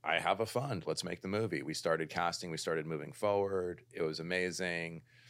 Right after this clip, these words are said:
Then it got, like, more steam, and then I got signed with a big agency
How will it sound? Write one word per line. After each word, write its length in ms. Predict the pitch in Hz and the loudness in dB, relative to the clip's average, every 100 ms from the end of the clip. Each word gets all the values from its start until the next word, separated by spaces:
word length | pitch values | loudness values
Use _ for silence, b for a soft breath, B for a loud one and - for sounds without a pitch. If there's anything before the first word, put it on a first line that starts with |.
| B B - - - | B B -20 -20 -12
Then 320 | 95 101 110 | 0 4 4
it 80 | 113 | 4
got, 260 | 110 98 87 | 6 6 6
like, 240 | 92 85 | 4 4
more 220 | 90 90 | -2 0
steam, 560 | - - 113 110 110 101 | 0 2 2 2 2 0
and 120 | 90 | 0
then 120 | 92 | 2
I 80 | 87 | 2
got 280 | 82 85 78 | 4 2 2
signed 280 | - 90 80 | 2 0 0
with 180 | 80 78 | -4 -6
a 40 | |
big 160 | 80 80 | -6 0
agency 920 | 107 117 110 104 101 98 95 90 87 | 0 2 0 0 0 0 -2 -2 -4